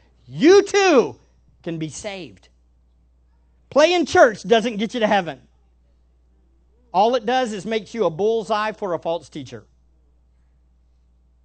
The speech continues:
Jesus Christ is our hope. He's our hope.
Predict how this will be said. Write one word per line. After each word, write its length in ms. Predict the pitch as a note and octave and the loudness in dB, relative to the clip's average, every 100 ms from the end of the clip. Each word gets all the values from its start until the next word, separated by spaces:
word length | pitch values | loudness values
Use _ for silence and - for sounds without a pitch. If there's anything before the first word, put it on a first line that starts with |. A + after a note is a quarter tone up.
| _ _ _ _ _ _ _ _ _ _ _ _ _ _ _ _ _ _ _ _ _ _ _ | _ _ _ _ _ _ _ _ _ _ _ _ _ _ _ _ _ _ _ _ _ _ _
Jesus 460 | B2+ C3+ A2+ G#2 | -20 -18 -16 -18
Christ 540 | - - A2+ G2 - _ | -20 -20 -20 -20 -20 _
is 100 | G2 | -20
our 80 | - | -20
hope. 420 | D2+ _ _ _ _ _ _ _ _ _ _ _ _ _ _ | -20 _ _ _ _ _ _ _ _ _ _ _ _ _ _
He's 320 | _ D3 D3+ A2 | _ -20 -20 -20
our 140 | G2 | -20
hope. 180 | - | -20